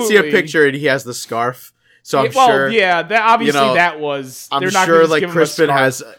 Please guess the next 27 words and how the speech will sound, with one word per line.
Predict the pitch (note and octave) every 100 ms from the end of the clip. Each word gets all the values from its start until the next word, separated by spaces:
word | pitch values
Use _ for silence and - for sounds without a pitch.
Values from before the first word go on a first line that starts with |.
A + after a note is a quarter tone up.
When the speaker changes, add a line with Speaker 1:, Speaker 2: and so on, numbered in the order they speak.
| _
Speaker 2:
he's | C#3+ C#3
drawn | A2 D3 C#3+ C3+
with | C3+
a |
soul | C3 B2+ A2+
patch. | A#2 F#2 - - _ _
'Cause | - D#3+
they |
were | F3+ E3+
very, | F#3 G3 F#3
very | B2+ C3+ D3+ D#3
not, | A#2+ B2 B2+ A#2+
they're | C3
not | D#3
detailed | C3+ C3+ C#3 A#2
looking | A2+ A2 G2+
characters | A2 G#2 G2+ F2+ F2+ - _ _ _ _
at | - A2
all | A2 F#2+ F#2
in | G2
the | F#2+
bo-, | - F#2+ D2
from | - G#2
what | - -
I |
Speaker 1:
Yeah, | A3+ G3+
Speaker 2:
saw | D#3+